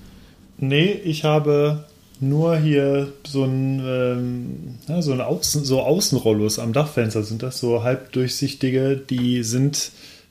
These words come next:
in erster Linie ganz gut im Sommer für so Sonne und so. Jetzt haben wir gerade nicht so viel Sonne. Auf der anderen Seite bieten die tatsächlich auch so ein bisschen Schutz davor, dass die Fenster nicht vereisen. Deswegen habe ich die auch häufiger jetzt drauf gerade.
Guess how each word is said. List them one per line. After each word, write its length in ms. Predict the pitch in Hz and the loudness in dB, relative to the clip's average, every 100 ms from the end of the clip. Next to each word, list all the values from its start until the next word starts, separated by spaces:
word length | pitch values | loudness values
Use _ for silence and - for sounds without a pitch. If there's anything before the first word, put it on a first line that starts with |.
| _ | _
in 160 | 127 131 | -2 2
erster 360 | 139 160 151 | 2 2 4
Linie 280 | 143 147 131 | 4 4 2
ganz 260 | 127 113 - | 2 0 0
gut 480 | 135 147 - - 175 | 2 0 -2 -8 -4
im 340 | 127 120 120 117 | -2 0 0 0
Sommer 580 | 123 160 185 196 208 - - _ _ - - | 2 4 4 2 0 -4 -18 _ _ -20 -20
für 580 | - - 139 131 123 123 | -20 -2 2 4 4 2
so 320 | 123 120 117 131 | 0 0 0 -4
Sonne 400 | 127 120 147 180 | -2 2 4 4
und 140 | 160 156 | 2 2
so. 120 | 156 | 2
Jetzt 140 | 151 | 4
haben 100 | 156 | 4
wir 100 | 151 | 2
gerade 260 | 135 135 131 | 4 2 4
nicht 200 | 156 - | 2 0
so 100 | - | -4
viel 200 | - 120 | 0 2
Sonne. 340 | 117 135 170 | 4 4 2
Auf 140 | 131 - | 0 0
der 140 | 117 | 0
anderen 240 | 127 151 135 | 2 2 4
Seite 300 | 131 139 123 | 2 2 -2
bieten 340 | 127 151 147 | -4 -2 0
die 120 | 139 | 0
tatsächlich 460 | 139 123 135 139 131 | 0 0 0 2 0
auch 80 | 127 | 0
so 100 | 127 | 0
ein 40 | |
bisschen 380 | 135 - 120 120 - - - - | -2 0 -2 -2 -10 -20 -20 -20
Schutz 480 | - - 175 - - | -10 2 2 2 -2
davor, 400 | 135 - 131 127 | -2 0 2 2
dass 200 | 127 - | 2 -2
die 120 | 117 | -4
Fenster 500 | 107 160 233 - 113 | 0 2 2 2 0
nicht 180 | 101 - | -2 -2
vereisen. 640 | 110 98 98 101 135 180 - - - | -2 -2 -2 0 0 0 -4 -14 -6
Deswegen 380 | 123 123 120 120 | -2 2 2 0
habe 140 | 120 | -2
ich 100 | 113 | -2
die 180 | 123 117 | 0 0
auch 220 | 117 - | 0 0
häufiger 360 | 117 113 113 110 | 0 0 0 2
jetzt 320 | 123 147 - | 2 0 -4
drauf 340 | - 95 - | -2 -4 -4
gerade. 360 | - 95 101 | -6 -2 -2